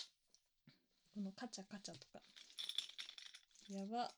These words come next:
このカチャカチャと、さ、ベルトのカチャカチャとかも大、大体大好きだから、本当にやばい。じゃあちょっと。あー、やばい。マンコの下に、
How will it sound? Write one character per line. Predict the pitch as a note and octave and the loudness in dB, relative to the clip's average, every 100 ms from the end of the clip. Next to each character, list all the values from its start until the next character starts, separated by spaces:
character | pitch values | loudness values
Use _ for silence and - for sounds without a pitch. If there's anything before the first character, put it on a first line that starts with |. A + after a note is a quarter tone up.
| - B3+ - - - - _ - - | -10 -14 -14 -20 -20 -20 _ -20 -2
こ | G3 | 0
の | F#3+ | 0
カ | - B4+ | 0 0
チ | B4 | 2
ャ | - | 2
カ | A#3 | -2
チ | - | -2
ャ | G3+ | -4
と、 | - - - - - - - - | -6 -16 -16 -18 -20 -20 -12 -4
さ、 | G3 | 2
ベ | A3 A#3+ | 4 6
ル | F#4+ | 6
ト | C5+ | 6
の | C5 | 4
カ | B4+ C5 | 4 4
チ | F4+ | 4
ャ | |
カ | C#4 | 4
チ | A3+ | 0
ャ | G#3+ | -2
と | |
か | - | 4
も | F#3+ F#3+ F#3 | 6 6 6
大、 | G#3+ C#4+ - - | 4 4 -2 0
大 | G#3+ C4 | 4 4
体 | - D4+ C#4 | 6 4 6
大 | C4+ C#4+ | 4 4
好 | G#3 - | 2 -2
き | F#3+ | -2
だ | F3 | -2
か | G3 | -4
ら、 | F#3 F#3 | -4 -2
本 | A#3 A#3+ | -2 -2
当 | B3+ | 2
に | A#3+ A#3 - - - - - - | 4 2 -2 -12 -12 -12 -14 -2
や | G#3 | 4
ば | A3+ A3+ | 8 8
い。 | - - - - | 6 0 -12 -6
じ | - | -2
ゃ | |
あ | |
ち | - - | 0 0
ょ | |
っ | - | 0
と。 | F3 - - - - - - - - - - - - - - B3 | 0 0 -6 -20 -20 -18 -18 -18 -20 -20 -20 -20 -18 -16 -10 2
あ | A#3+ A#3+ B3 B3 | 6 6 6 4
ー、 | |
や | A#3+ | 0
ば | B3 C4+ C#4 | 4 8 8
い。 | A3+ A3 - - - _ _ _ - | 8 4 -8 -20 -20 _ _ _ -2
マ | C4 C#4+ | 2 4
ン | D4+ | 4
コ | C#4+ | 4
の | B3+ A#3 | 4 4
下 | - A#3+ | 2 4
に、 | A3+ G#3+ G#3+ G#3 G3+ A3+ | 6 8 6 4 0 -6